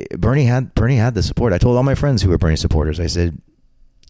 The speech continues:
"It's a shame. It's a real big shame." But once again, we get back to the media. We get back to how quickly the media just turn, turns that off. Uh, there's a little bit of a Bernie buzz. "Yep, you're off.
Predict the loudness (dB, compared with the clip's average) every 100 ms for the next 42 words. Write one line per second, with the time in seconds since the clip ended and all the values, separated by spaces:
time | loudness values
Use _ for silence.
0 | -4 0 0 0 0 -2 -6 -8 -4 0
1 | 2 2 2 0 0 0 0 0 0 0
2 | 0 0 0 -2 -2 -4 -4 -4 -2 -2
3 | -4 -8 -10 -6 -4 -2 -4 -2 -2 -2
4 | -2 -2 -2 -2 -4 -6 -8 -14 _ -8
5 | -6 -6 -8 -8 -8 -8 -10 -12 -18 -20
6 | -20 -20 -20 -20 -20 -8 -2 0 2 2
7 | 0 0 0 0 -2 -2 -4 -4 -8 -10
8 | -4 0 0 0 -4 -4 -8